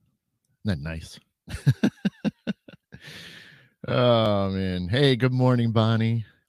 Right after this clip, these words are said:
Yes. Doing, uh, I'm,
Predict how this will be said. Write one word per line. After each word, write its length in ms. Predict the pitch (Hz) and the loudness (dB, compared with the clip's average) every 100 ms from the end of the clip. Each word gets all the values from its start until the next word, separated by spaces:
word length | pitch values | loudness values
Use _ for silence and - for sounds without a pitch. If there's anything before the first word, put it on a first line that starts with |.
| _ _ _ _ _ _ - - - - - - - - | _ _ _ _ _ _ -20 -20 -20 -20 -20 -20 -16 -4
Yes. 680 | 101 113 147 233 - - - - _ _ _ _ - - | 0 6 6 6 0 -8 -12 -20 _ _ _ _ -20 -8
Doing, 420 | 135 175 185 160 139 | 0 2 2 2 2
uh, 380 | 120 107 92 - | 4 2 0 -2
I'm, 960 | 110 110 104 98 101 110 - - - | -4 -2 -2 -4 -6 -8 -12 -14 -20